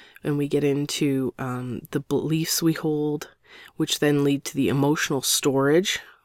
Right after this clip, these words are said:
within the tissues, which can taint the cellular activity, and actually also, um, you know,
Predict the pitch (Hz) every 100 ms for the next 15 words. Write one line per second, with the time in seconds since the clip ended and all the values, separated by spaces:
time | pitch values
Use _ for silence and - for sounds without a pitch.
0 | - 156 - 160 151 - 180 - 185 202
1 | - - - - - 170 - 151 - -
2 | 175 170 - - _ - - 131 135 127
3 | 127 110 - - 202 202 117 - - -
4 | - - 208 170 170 - - 151 143 147
5 | 156 - 156 139 - 139 131 127 104 -
6 | - - - _ _ _ _ - 165 127